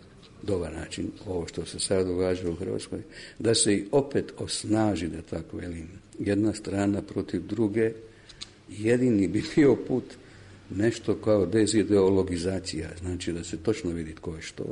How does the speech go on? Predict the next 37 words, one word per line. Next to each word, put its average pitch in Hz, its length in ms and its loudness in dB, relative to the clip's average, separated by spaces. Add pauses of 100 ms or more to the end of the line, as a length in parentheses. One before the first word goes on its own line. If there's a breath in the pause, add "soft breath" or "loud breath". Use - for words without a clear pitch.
(100)
da 82 60 -12
se, - 180 -14
dakle, - 340 -12
prizna 85 360 -8
tko - 240 -4
je 113 60 -4
što, 117 420 -8
jel? 123 200 -8 (840 loud breath)
Pa - 100 -6
i 85 80 -6
posljedice 90 680 -2
koje 95 220 2
su 95 160 -2
iz 90 120 -8
tih 107 260 2
izbora 90 420 2
proizašle 104 800 -4 (440 loud breath)
i 92 120 -4
da 92 140 -2
se 87 140 -4
cijela 110 380 0
rasprava 101 600 0
dezideologizira. 95 1700 0
Ovo 90 200 -2
se - 140 -10
sad 110 220 0
događa 95 280 -2
suprotno. - 600 -12 (680 loud breath)
Ona 107 200 2
se - 180 0 (120)
ponovo 120 440 4
žestoko 92 540 0
ideologizira 90 1000 0
i 95 40 0
sad 98 260 -4
se, 95 120 -8
dakle, 87 420 -6